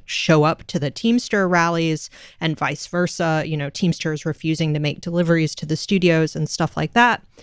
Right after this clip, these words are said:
But how much of that is a sort of new tactic, and how does it make these actions more effective?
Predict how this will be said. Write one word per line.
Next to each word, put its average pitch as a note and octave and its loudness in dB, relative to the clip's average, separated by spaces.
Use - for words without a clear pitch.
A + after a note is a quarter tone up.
But - 2
how G4 -2
much - -4
of A3+ -4
that G#3 2
is G3 -6
a G3 -4
sort G3 -4
of E3+ -2
new G3 4
tactic, - -6
and F#3+ -2
how C4 -2
does B3 4
it C4 -2
make A#3 4
these A3+ -4
actions E3 -6
more F3+ 4
effective? - -8